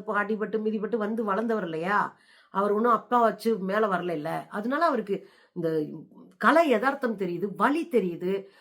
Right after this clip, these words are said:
ஒருத்தன் மனசு தெரியுது. நல்லா சிம்பிளா அவர் வந்துடுறாரு. ரசிகர்களும் அப்படிதான். அவன், அவன் எ-,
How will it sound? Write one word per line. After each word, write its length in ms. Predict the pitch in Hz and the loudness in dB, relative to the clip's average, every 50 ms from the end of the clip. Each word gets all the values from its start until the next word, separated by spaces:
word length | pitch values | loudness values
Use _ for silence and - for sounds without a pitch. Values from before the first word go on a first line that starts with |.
| - _ - | -20 _ -4
ஒருத்தன் 300 | 185 190 190 190 180 170 | -4 -2 -2 -2 -4 -2
மனசு 380 | 180 202 254 330 359 330 285 | 0 2 2 2 0 -2 -4
தெரியுது. 720 | 220 - 202 180 175 160 147 165 175 180 190 - - - | -2 0 0 0 0 -2 -4 -4 -4 -4 -4 -8 -10 -10
நல்லா 220 | - 269 330 359 349 | -8 -4 -2 -2 -2
சிம்பிளா 340 | - 311 302 294 285 - 349 | -2 -2 -2 -2 0 2 4
அவர் 300 | 330 302 262 233 196 185 | 6 6 6 6 4 2
வந்துடுறாரு. 360 | 185 185 196 196 185 165 - - - - - - _ - | -2 -2 0 -2 -2 -2 -6 -8 -20 -20 -20 -20 _ -2
ரசிகர்களும் 680 | 240 254 277 302 285 - 381 392 370 349 370 359 285 262 | 2 4 4 4 6 4 2 4 4 6 6 6 6 6
அப்படிதான். 120 | 269 262 | 4 4
அவன், 200 | 254 214 220 262 | 4 4 4 4
அவன் 380 | 269 254 220 220 247 277 285 254 | 4 6 6 6 6 6 4 4
எ-, 280 | 208 190 180 170 - | 4 2 2 0 -2